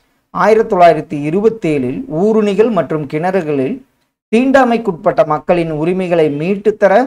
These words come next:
மகத் சத்தியாகிரகத்தை தொடங்கினார். ஆயிரத்தி தொள்ளாயிரத்தி முப்பத்தி நாலில் நாசிக் கோவில் நுழைவு போராட்டத்தை நடத்தி வெற்றி கண்டார் என்பது தவறு. ஆயிரத்தி தொள்ளாயிரத்தி நாற்பத்தி இரண்டில் பட்டியல் இனத்தவர் கூட்டமைப்பை ஏற்படுத்தினார்.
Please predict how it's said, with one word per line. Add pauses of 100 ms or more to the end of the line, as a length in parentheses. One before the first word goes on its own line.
(240)
மகத்
சத்தியாகிரகத்தை
தொடங்கினார். (800)
ஆயிரத்தி
தொள்ளாயிரத்தி (100)
முப்பத்தி
நாலில் (140)
நாசிக் (540)
கோவில்
நுழைவு (140)
போராட்டத்தை (280)
நடத்தி
வெற்றி
கண்டார்
என்பது (140)
தவறு. (540)
ஆயிரத்தி
தொள்ளாயிரத்தி
நாற்பத்தி
இரண்டில் (100)
பட்டியல் (200)
இனத்தவர்
கூட்டமைப்பை (160)
ஏற்படுத்தினார்.